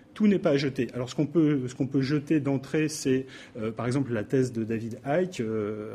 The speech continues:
un Anglais qui prétend que nous sommes envahis par des grands lézards tout verts de plus de deux mètres de haut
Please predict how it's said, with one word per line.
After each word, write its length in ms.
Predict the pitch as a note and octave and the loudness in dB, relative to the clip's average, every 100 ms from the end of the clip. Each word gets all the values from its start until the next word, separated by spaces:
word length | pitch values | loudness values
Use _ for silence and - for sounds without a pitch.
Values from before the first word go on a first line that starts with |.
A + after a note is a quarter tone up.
| A2 | -8
un 80 | A2+ | -6
Anglais 300 | G#2+ B2+ C3+ | 0 0 0
qui 120 | B2+ | -4
prétend 380 | - A#2+ D3 C#3 | -6 -2 0 0
que 140 | C3 | 0
nous 240 | A#2 A#2+ | -2 -2
sommes 500 | A#2 - C#3 C3+ A2+ G#2 - - | -4 0 2 2 0 -6 -14 -6
envahis 340 | C3 B2+ C3 D3 | -2 0 0 0
par 240 | C#3+ A2 | -2 -4
des 120 | A2+ | -4
grands 240 | A2 C3 D#3 | -2 0 2
lézards 360 | C#3+ B2+ C#3 | 2 2 -2
tout 140 | - B2+ | -2 0
verts 240 | C#3+ C#3+ | 0 0
de 120 | A2+ | -2
plus 200 | A2+ - | -4 -4
de 40 | B2 | 0
deux 80 | B2+ | 2
mètres 220 | C3 A#2+ | 2 2
de 80 | C3 | 4
haut 240 | C#3 | 4